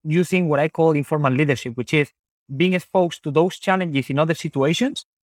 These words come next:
So developing those skills little by little, which means that you can develop yourself as a leader, not only in your eight hours or in this onboarding process in the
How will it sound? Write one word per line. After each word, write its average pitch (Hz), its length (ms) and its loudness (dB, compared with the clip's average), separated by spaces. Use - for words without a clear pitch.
So 175 280 4
developing 170 560 2
those 160 260 -4
skills 156 500 2
little 147 300 2
by 147 120 2
little, 131 360 0
which 139 220 -2
means 165 240 0
that 139 240 0
you 160 120 -2
can 165 280 -2
develop 143 560 2
yourself 131 500 0
as 143 140 -6
a 131 40 -2
leader, 156 340 4
not 175 240 2
only 185 260 4
in 160 280 0
your 143 220 4
eight 147 280 2
hours 135 480 2
or 151 180 6
in 147 180 2
this 160 160 2
onboarding 160 460 4
process 160 380 2
in 147 140 2
the 135 180 2